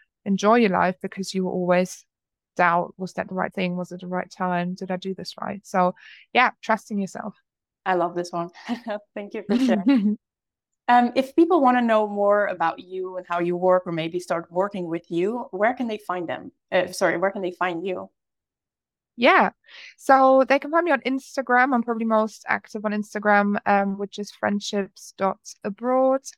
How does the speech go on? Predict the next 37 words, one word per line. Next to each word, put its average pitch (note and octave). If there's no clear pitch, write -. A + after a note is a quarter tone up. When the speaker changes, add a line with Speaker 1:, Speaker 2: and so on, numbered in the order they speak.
Speaker 1:
And G#3
they G#3
can G#3
also G3+
have G3+
a -
look G3
on G3
my G3
website, A#3
which G#3
is G3
friendships G3+
abroad G3
dot G3
net. G3+
And F#3+
you G3
will F#3+
find F#3+
all F#3+
the F#3
information, G#3
all G3
the G3
links. G3
I G3+
offer G3
a G3+
free F#3+
consultation A#3+
call A3
to A3
have G#3
a G#3
chat G3
and, G3